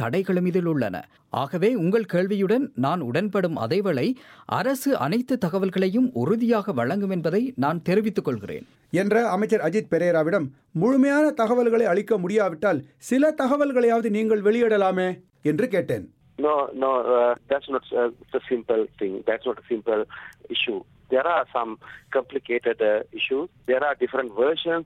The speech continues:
Speaker 3: on so-, some incidents. There are some legal issues relating those in-, incidents.
Speaker 1: இல்லை, இல்லை, அது அவ்வளவு எளிதானது அல்ல. பிரச்சனை அவ்வளவு சுலபமாக தீர்க்கப்படக்கூடியது இல்லை. அதில் சில சிக்கல்கள் உள்ளன.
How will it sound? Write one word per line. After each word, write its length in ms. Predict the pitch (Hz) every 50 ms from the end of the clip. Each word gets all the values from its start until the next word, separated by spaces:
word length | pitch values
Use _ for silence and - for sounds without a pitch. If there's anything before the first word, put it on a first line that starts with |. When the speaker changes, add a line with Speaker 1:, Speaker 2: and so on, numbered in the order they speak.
| - -
Speaker 3:
on 160 | 131 131 127 -
so-, 180 | - 113 113 110 -
some 140 | 123 117 113
incidents. 480 | 117 113 101 - 131 131 156 - 190 _ _ -
There 180 | - 135 143 156
are 220 | 160 160 160 147 - _ _ - - - -
some 160 | 143 135 131 123
legal 340 | 113 120 135 127 147 151 160
issues 380 | 156 151 147 170 170 170 165 - - - 120
relating 400 | - 123 135 139 135 - 139 131 123
those 180 | 131 123 - -
in-, 260 | - 127 - 127 127
incidents. 400 | 120 - 143 143 151 160 180 - - - - _ _ -
Speaker 1:
இல்லை, 480 | 165 180 190 185 175 165 156 160 165 151
இல்லை, 400 | 156 160 165 147 117 98 87 - _ _ -
அது 260 | 135 156 180 196 185
அவ்வளவு 380 | 151 151 202 208 208 196 202
எளிதானது 540 | 185 165 165 175 202 190 180 165 143 135 127
அல்ல. 220 | 113 95 82 - - _ _ -
பிரச்சனை 640 | - 170 208 220 214 - 214 190 202 202 220 - -
அவ்வளவு 480 | - 120 135 165 220 226 220 202 208 196
சுலபமாக 640 | 196 - 151 139 156 196 190 185 170 156 185 170 - 190
தீர்க்கப்படக்கூடியது 760 | 202 202 - 220 185 202 175 175 - 180 165 151 156 139 131
இல்லை. 280 | 120 104 78 57 - _ _ _ _
அதில் 320 | - 120 135 143 175 240 269
சில 240 | 254 - 214 202 185
சிக்கல்கள் 520 | - - 214 - - 247 214 - 180 143
உள்ளன. 380 | 123 110 107 92 78 71 -